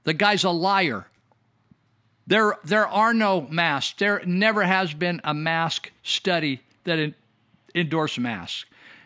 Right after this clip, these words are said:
Judy Mikovits wrote a book on masks, a whole book. They cause you to be sick when you suck in bacteria and it lodges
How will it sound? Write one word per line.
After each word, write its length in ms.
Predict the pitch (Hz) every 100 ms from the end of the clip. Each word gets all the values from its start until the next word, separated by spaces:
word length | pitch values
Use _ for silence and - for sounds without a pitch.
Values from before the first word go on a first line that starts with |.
| _ _ _ _ _ _ _ _
Judy 320 | 135 196 285
Mikovits 640 | 247 240 240 175 185 - 139
wrote 300 | 180 190 190
a 80 | 175
book 440 | 151 175 190 - -
on 300 | 165 208 226
masks, 640 | 202 190 151 - - - - _ _ -
a 60 |
whole 180 | 214 247
book. 460 | 220 240 208 - - _ _ _ _ _ _ _ _ _ -
They 160 | 196
cause 400 | 202 - 220 202
you 140 | 208 220
to 80 | 190
be 160 | 202
sick 600 | - - 262 233 - - _ _ _ _ _ _ _ _ _
when 200 | 170 185
you 380 | 190 220 196 -
suck 480 | - - - 247 247
in 400 | 226 208 196 185 _ _ _ _ _ _
bacteria 720 | 143 185 202 - 226 226 190 160
and 160 | 180
it 100 | 175
lodges 840 | 165 196 233 226 156 165 165 -